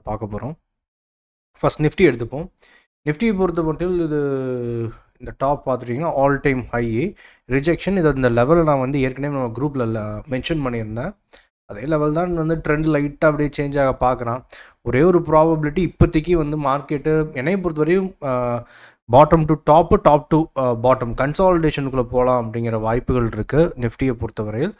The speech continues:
ஒண்ணே ஒண்ணு திரும்ப ஏறணும் நாளைக்கு அப்படின்னா இங்கிருந்து இப்படி அப்படியே டிரா பண்ணா ட்ரெண்ட் லைன், சரியா? இந்த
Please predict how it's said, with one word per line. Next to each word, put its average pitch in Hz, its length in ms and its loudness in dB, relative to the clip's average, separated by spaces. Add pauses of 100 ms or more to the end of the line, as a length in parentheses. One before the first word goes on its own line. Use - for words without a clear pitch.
(520)
ஒண்ணே 180 80 2
ஒண்ணு 214 260 4
திரும்ப 214 260 6
ஏறணும் 185 440 6
நாளைக்கு 156 400 4
அப்படின்னா 131 380 2 (140)
இங்கிருந்து 160 540 4
இப்படி 139 180 4
அப்படியே 135 260 2 (140)
டிரா 123 340 0
பண்ணா 123 320 -4 (220)
ட்ரெண்ட் 139 200 0
லைன், 104 280 -4
சரியா? 113 240 -6 (120)
இந்த 120 140 -10